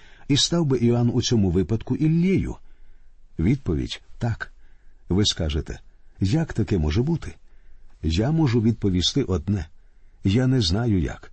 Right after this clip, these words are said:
Я лише знаю, що саме це сказав Ісус. І ще я знаю,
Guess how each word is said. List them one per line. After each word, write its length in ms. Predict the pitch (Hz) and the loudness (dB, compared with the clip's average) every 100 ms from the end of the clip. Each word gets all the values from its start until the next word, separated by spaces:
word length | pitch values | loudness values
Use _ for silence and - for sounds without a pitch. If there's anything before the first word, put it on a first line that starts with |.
| - - - - | -20 -20 -20 -6
Я 220 | 87 110 143 | 0 2 2
лише 280 | 151 160 | 2 0
знаю, 400 | 135 98 147 147 | 2 2 2 2
що 240 | 117 - 117 | 2 0 -2
саме 380 | - 120 139 127 | 0 0 0 0
це 220 | - 147 | 0 0
сказав 400 | - 131 131 147 | -2 -2 0 0
Ісус. 480 | 165 - 104 - - - - - - - - | 0 -2 -4 -6 -8 -18 -20 -20 -20 -8 0
І 100 | 151 | 0
ще 260 | - 127 | 2 2
я 140 | 107 95 | 2 2
знаю, 400 | 98 80 78 | 0 0 -2